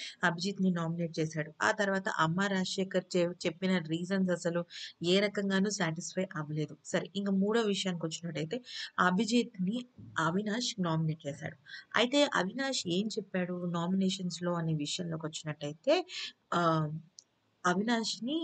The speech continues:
అభిజిత్ ఒక మాట అడిగాడంట. "బ్రదర్, నీకు ఎటు స్టార్స్ రావు కదా, ఎందుకు సీక్రెట్ టాస్క్ చేసావు? ఆ, ఏ-, ఏముందని, ఏం చేసావని సీక్రెట్ టా-, టాస్క్ చేసావు? ఏం చేయగలిగావు?"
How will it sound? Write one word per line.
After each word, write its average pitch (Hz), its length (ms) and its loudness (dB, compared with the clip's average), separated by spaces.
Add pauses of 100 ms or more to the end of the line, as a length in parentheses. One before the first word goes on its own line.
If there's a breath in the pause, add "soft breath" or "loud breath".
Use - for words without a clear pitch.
(200)
అభిజిత్ 180 400 -2
ఒక 190 160 -4
మాట 165 280 -2
అడిగాడంట. 151 500 -2 (400)
"బ్రదర్, 175 400 0 (300 loud breath)
నీకు 196 200 2
ఎటు 185 180 4
స్టార్స్ 190 460 2
రావు 175 220 2
కదా, 170 260 -4 (160)
ఎందుకు 185 320 0
సీక్రెట్ 190 380 -2
టాస్క్ 180 280 -2
చేసావు? 165 560 0 (460 loud breath)
ఆ, 165 80 0 (520)
ఏ-, 165 100 2 (360)
ఏముందని, 226 580 2
ఏం 196 200 4
చేసావని 202 480 2
సీక్రెట్ 190 360 -2
టా-, 175 200 -4 (100)
టాస్క్ 160 300 2
చేసావు? 160 480 -2 (420 loud breath)
ఏం 208 220 4
చేయగలిగావు?" 175 640 2